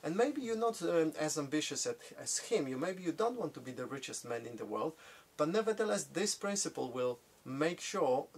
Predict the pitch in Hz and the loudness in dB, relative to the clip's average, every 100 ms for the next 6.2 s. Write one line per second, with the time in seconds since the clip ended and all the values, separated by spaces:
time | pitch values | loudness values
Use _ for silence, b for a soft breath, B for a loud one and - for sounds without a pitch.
0 | 131 131 123 - 131 131 160 190 196 175 | -2 0 -2 -6 -12 -2 0 2 -2 -4
1 | - 123 135 139 143 - 113 113 165 160 | -12 -6 -4 -2 -2 -6 -14 -4 2 2
2 | 160 160 139 131 131 131 123 139 151 185 | 2 0 -2 -6 -6 -4 -2 -2 -2 -4
3 | 180 170 - 135 127 127 127 117 131 127 | -6 -4 0 0 0 -2 -4 -6 -6 -8
4 | 127 113 110 139 151 117 113 - 131 190 | -8 -6 -2 -2 0 0 0 -2 -2 -2
5 | - 120 110 110 - 131 185 - 143 131 | 0 2 0 0 0 0 0 -2 -4 -2
6 | 131 127 | -4 -4